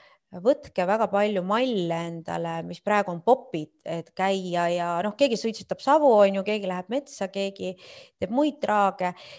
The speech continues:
Leidke see üks, mis teid rahuldab, äh, mis toob teie jaoks, äh, võimaluse olla iseendaga rahul. Et, et ma arvan, see on nagu see põhiline, mitte nii hirmsasti endaga kontaktis.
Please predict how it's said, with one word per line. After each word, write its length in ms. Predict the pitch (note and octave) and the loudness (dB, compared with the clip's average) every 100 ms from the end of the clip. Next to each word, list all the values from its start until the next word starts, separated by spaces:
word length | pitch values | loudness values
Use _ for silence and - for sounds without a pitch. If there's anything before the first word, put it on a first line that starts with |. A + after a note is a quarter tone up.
| - | -8
Leidke 380 | A3+ C4 C4 G#3 | -2 -2 -4 -6
see 180 | A#3 D#4 | -4 -4
üks, 220 | - - | -8 -12
mis 140 | G#3+ - | -12 -8
teid 140 | G#3 | -2
rahuldab, 720 | B3 D#4+ B3 G3+ G3 G3 G3 - | -2 0 -2 -2 -2 -2 -2 -4
äh, 280 | G3 F#3+ G3 G#3 | -2 -2 -2 -6
mis 180 | G#3+ - | -12 -8
toob 160 | G3+ - | -10 -4
teie 300 | B3 A3+ G3 | -2 0 0
jaoks, 400 | F#3+ F#3+ - - - | 0 -4 -12 -18 -10
äh, 420 | G3 F#3+ F#3 F#3+ _ _ _ _ _ _ F3+ F3 | -8 -6 -6 -8 _ _ _ _ _ _ -16 -4
võimaluse 520 | G3+ E4 C#4 F#3 F#3 | 0 0 0 -2 -2
olla 400 | F#3+ G#3 F3+ E3 E3+ _ _ | -2 -2 -4 -6 -8 _ _
iseendaga 720 | - A3+ G#3 F#3+ F3 E3+ E3+ F3 - | -10 -2 -2 -2 -6 -4 -6 -6 -2
rahul. 460 | A#3+ C4+ F#3 E3+ E3+ _ - _ | -2 0 -4 -6 -10 _ -20 _
Et, 260 | - F#3 - | -14 -12 -10
et 140 | F#3+ | -8
ma 100 | G#3 | -2
arvan, 160 | A3 G#3 | 0 0
see 180 | A#3+ A3 | 0 0
on 220 | F3 E3 | 0 -4
nagu 240 | E3+ F3 F3 | -8 -10 -10
see 100 | F#3 | -4
põhiline, 440 | F#3+ F#3 F3 F3 | -2 -2 -4 -6
mitte 240 | F#3+ A3 G3 | -6 -4 -4
nii 140 | F#3+ | -2
hirmsasti 560 | G#3 G#3+ F3+ F3 - F3+ F3 F3 | -2 -2 -6 -10 -6 -4 -2 -2
endaga 400 | G3 G#3 F#3 E3+ | -4 -4 -6 -4
kontaktis. 520 | F#3 F3+ G#3+ - | -4 -2 -4 -4